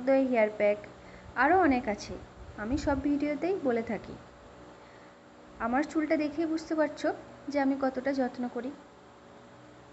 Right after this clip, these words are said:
তোমরাও এগুলো বাড়িতে ট্রাই করো, অবশ্যই রেজাল্ট পাবে, অবশ্যই সুন্দর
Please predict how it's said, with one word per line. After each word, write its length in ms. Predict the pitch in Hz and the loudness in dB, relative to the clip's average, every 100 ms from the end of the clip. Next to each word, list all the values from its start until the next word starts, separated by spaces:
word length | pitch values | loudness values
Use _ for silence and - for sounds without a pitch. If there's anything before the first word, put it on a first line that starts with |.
| - - - - - - - - - - - | -20 -20 -20 -20 -20 -20 -20 -20 -20 -20 -10
তোমরাও 320 | 247 240 254 277 | -6 2 4 4
এগুলো 200 | 262 269 | 4 2
বাড়িতে 340 | 269 247 247 269 | 6 6 4 0
ট্রাই 260 | 269 247 233 | 0 2 2
করো, 260 | 247 254 - - - - - - - - - | 2 2 0 -2 -18 -20 -20 -20 -18 -18 -12
অবশ্যই 540 | - 214 254 - 294 320 339 - - - - - - 233 | -8 -4 -4 -4 -2 -2 -2 -12 -20 -20 -20 -20 -14 -6
রেজাল্ট 300 | 233 233 247 - | 0 0 0 0
পাবে, 240 | 233 240 330 - - - - | 0 0 -4 -10 -20 -10 -4
অবশ্যই 360 | 208 247 - 285 | -2 -2 -2 -4
সুন্দর 320 | 285 262 262 | 0 0 0